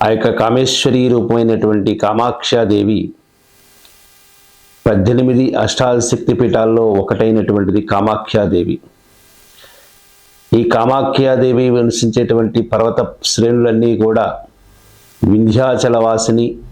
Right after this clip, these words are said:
అలాగే మలయాచలవాసిని పేర్లతో పిలువబడుతూ ఉంటాయి. ఈ కామాఖ్య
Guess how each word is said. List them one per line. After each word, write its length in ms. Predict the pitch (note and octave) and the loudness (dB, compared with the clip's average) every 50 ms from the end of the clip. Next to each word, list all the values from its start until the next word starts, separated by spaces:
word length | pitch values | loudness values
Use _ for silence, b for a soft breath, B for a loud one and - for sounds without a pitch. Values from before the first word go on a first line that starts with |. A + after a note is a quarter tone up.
| - - F#2+ | -8 -4 -2
అలాగే 360 | G#2 A2+ A2+ A2 B2 A#2+ A#2+ | 0 0 2 2 2 2 2
మలయాచలవాసిని 1120 | A2+ G2+ G2+ G#2+ G#2+ A#2 A#2+ A#2+ A#2+ A2+ - A#2 A2 G#2+ G#2+ G#2+ G#2 G#2+ - A2 G#2+ G#2+ G#2 | 2 2 2 2 2 2 2 2 0 0 0 0 0 2 2 0 0 -2 -2 -2 0 -2 0
పేర్లతో 460 | - G2+ G2 G2+ G2 F#2 - G#2+ G2+ | 0 -2 0 0 -2 -2 -2 -2 -2
పిలువబడుతూ 600 | - G2 G2 G2+ G2+ F#2 G2 G2 F2+ - G2 F#2+ | 0 0 0 0 0 0 0 -2 -2 -2 -2 -2
ఉంటాయి. 360 | F2+ F2+ F2+ - F2+ E2+ - - _ _ _ _ _ _ _ _ _ _ _ - - - - - - - - - - - - - - - - - G#2 | -2 -2 -2 -2 -4 -4 -6 -10 _ _ _ _ _ _ _ _ _ _ _ -20 -20 -20 -20 -20 -20 -20 -20 -18 -12 -10 -10 -10 -10 -8 -2 -2 -2
ఈ 100 | - - | 0 0
కామాఖ్య 580 | - A2 A#2 B2 C3 C3+ C3+ - - - C#3+ | -2 0 0 0 0 0 -2 -4 -2 0 0